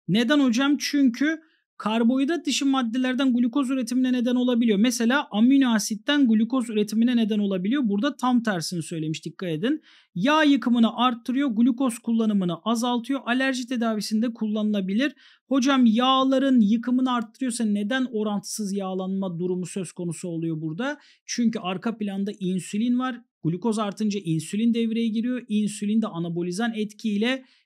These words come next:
yağların artmasına neden oluyor. Ama kolay yerlerde, kol ve bacaklar zayıf oluyor bu kişilerde ama bel bölgesi, ense kalın oluyor.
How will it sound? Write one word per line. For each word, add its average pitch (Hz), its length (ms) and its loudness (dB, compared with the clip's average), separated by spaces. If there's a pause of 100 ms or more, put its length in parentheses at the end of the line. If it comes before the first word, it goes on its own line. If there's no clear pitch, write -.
yağların 175 760 -2
artmasına 170 580 -6
neden 165 240 -4
oluyor. 147 220 -6
Ama 226 180 -2
kolay 196 400 -4
yerlerde, 143 440 -6
kol 190 280 -8
ve 180 100 -6
bacaklar 180 400 -8
zayıf 165 380 -8
oluyor 220 240 -4
bu 220 80 -4
kişilerde 233 680 -8 (300)
ama 175 300 -8
bel 196 260 -4
bölgesi, 160 720 -6
ense 196 720 -6
kalın 151 280 -6
oluyor. 123 340 -10